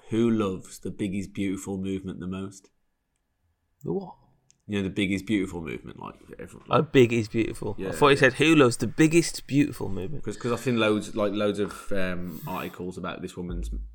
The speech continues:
Speaker 1: big and she, she doesn't care, she shows it off anyway. So I wanna
Speaker 2: Oh.
Speaker 1: find out who it's, who it's best for. And, uh, do you know what the answer was?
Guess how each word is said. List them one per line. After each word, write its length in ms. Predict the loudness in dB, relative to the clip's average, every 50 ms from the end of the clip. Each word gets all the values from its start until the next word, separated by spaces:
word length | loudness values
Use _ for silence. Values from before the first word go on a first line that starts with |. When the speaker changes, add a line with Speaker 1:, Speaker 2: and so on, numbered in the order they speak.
| -12 -8
Speaker 1:
big 180 | -6 -4 -4 -4
and 140 | -4 -8 -8
she, 240 | -8 -10 -10 -10 -12 -16 -20 -16
she 200 | -16 -12 -10 -10
doesn't 220 | -10 -10 -10 -12 -12
care, 240 | -10 -10 -10 -10 -10
she 100 | -12 -12
shows 240 | -10 -8 -8 -8 -8
it 40 | -8
off 80 | -10 -10
anyway. 360 | -8 -8 -8 -8 -8 -12 -14 -18 _ _ _ _ _ _ _ _
So 160 | -8 -4 -2
I 60 | -2
wanna 180 | 0 0 -2 -2
Speaker 2:
Oh. 40 | -2
Speaker 1:
find 140 | -4 -4 -4
out 60 | -2
who 120 | 0 0 2
it's, 140 | 2 0 -4
who 160 | -6 -4 -4
it's 140 | -4 -4 -4
best 240 | -6 -6 -6 -6 -8
for. 300 | -6 -4 -4 -4 -6 -10 _ _ _ _ _ _ _ _ _ _
And, 260 | -8 -6 -4 -4 -2
uh, 40 | -2
do 80 | -2 -2 -2 -2 -4 -4 -4
you 40 | -4
know 40 | -4 -4
what 40 | -4
the 60 | -4
answer 200 | -6 -6 -6 -8
was? 180 | -8 -8 -10